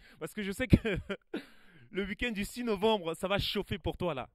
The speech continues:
Parce que regarde de ce côté-là. Il y a notre ami Cyril Einstein de la locale qui nous a préparé quelque chose. Regarde là, ici là. Il y a une soirée. D'ailleurs, il sera là. Il y aura tout le monde, même toi, tu seras là. Il y a une soirée, mon pote. Ah non, laisse tomber. Le Bauer deux, tu connais ? Le Bauer deux.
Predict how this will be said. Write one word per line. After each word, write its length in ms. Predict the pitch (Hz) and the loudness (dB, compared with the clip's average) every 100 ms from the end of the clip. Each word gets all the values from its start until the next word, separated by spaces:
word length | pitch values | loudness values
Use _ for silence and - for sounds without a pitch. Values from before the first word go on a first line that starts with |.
| - - | -18 -10
Parce 140 | 151 | -6
que 80 | 190 | -2
regarde 260 | 180 214 185 | 0 2 0
de 40 | |
ce 120 | - | -2
côté-là. 380 | 180 151 156 113 | -4 -2 -2 -2
Il 60 | 151 | -2
y 40 | |
a 60 | 175 | -2
notre 300 | 185 175 - | 0 0 0
ami 160 | 160 170 | -2 -2
Cyril 400 | - 151 170 147 | -2 0 0 -2
Einstein 360 | 143 - 170 143 | -6 -4 -4 -2
de 80 | |
la 100 | 131 | 0
locale 320 | 127 131 139 110 - - | 0 -2 -6 -8 -16 -14
qui 80 | 147 | -4
nous 100 | 143 | -2
a 40 | |
préparé 360 | 143 131 135 135 | -2 -2 -4 -6
quelque 160 | 127 | -8
chose. 160 | 131 117 | -8 -4
Regarde 240 | 156 147 | 0 0
là, 80 | 117 151 | -2 -8
ici 200 | - 160 | -4 -4
là. 140 | 110 _ - | -4 _ -4
Il 60 | 190 | 4
y 40 | |
a 40 | 220 | 6
une 100 | 214 | 6
soirée. 560 | - 226 208 190 226 - _ _ | 2 6 6 6 0 -4 _ _
D'ailleurs, 260 | 113 165 196 | 0 0 0
il 60 | 165 | -4
sera 180 | 151 | -6
là. 160 | 208 170 _ - | -6 -6 _ -6
Il 40 | |
y 20 | |
aura 140 | 175 196 | -4 -4
tout 100 | 254 | -4
le 60 | |
monde, 120 | 247 208 | -4 -4
même 120 | 226 | -4
toi, 120 | 214 | -6
tu 120 | 185 | -6
seras 160 | - 214 | -8 -6
là. 180 | 226 - - | -6 -12 -8
Il 80 | 262 | 2
y 40 | |
a 60 | 320 | 2
une 120 | 294 | 2
soirée, 840 | - 277 294 285 262 247 233 311 285 | -4 2 8 10 8 6 2 -2 0
mon 220 | 254 233 | -2 2
pote. 260 | 302 285 - _ _ | 6 6 4 _ _
Ah 400 | - 311 359 339 247 | 10 10 10 6 -2
non, 240 | 247 220 | 0 0
laisse 200 | 233 226 | 0 0
tomber. 500 | 226 233 233 208 170 _ _ _ | 0 0 2 0 -2 _ _ _
Le 100 | 196 | 2
Bauer 360 | 185 240 254 202 | 6 8 8 4
deux, 120 | 240 | -2
tu 120 | - | -2
connais ? 260 | 220 233 262 _ _ _ | -4 -4 -6 _ _ _
Le 100 | 165 | -4
Bauer 360 | 156 190 208 185 | 2 4 4 2
deux. 240 | 170 185 | 0 -2